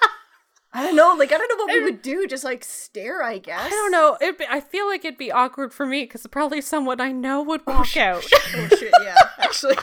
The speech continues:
Speaker 2: <laughs> they'd be, they'd recognize you.
Speaker 1: I have a
Speaker 2: It'd
Speaker 1: f-,
Speaker 2: be
Speaker 1: I have a
Speaker 2: weird.
Speaker 1: friend going to work there in a couple months, <laughs> so I can just,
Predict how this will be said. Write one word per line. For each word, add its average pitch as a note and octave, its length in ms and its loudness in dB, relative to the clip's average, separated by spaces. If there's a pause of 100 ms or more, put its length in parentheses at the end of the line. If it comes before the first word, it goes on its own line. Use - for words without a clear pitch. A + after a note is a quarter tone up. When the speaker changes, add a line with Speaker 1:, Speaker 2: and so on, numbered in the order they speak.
(300)
Speaker 2:
<laughs> - 400 -10
they'd D#4 140 -6
be, - 60 -20 (100)
they'd F#4 460 -8 (140)
recognize A#3 480 -10
you. D4 360 -12
Speaker 1:
I D4+ 100 0
have D#4+ 200 0
a - 20 -8
Speaker 2:
It'd C#4 140 -8
Speaker 1:
f-, - 60 -18
Speaker 2:
be A#3 60 -2
Speaker 1:
I D#4+ 60 2
have G4 80 -2
a - 60 -4
Speaker 2:
weird. D#4+ 80 -2
Speaker 1:
friend D4+ 440 -2
going C#4+ 320 0
to C#4+ 140 -8
work C4 320 -4
there F4 200 0
in G#3+ 120 -4
a G#3 60 -6
couple G#3 420 -6
months, F#3 460 -8
<laughs> - 300 -4
so A4+ 80 4 (1040)
I G4+ 60 -6
can - 80 -18 (160)
just, F#4+ 120 -10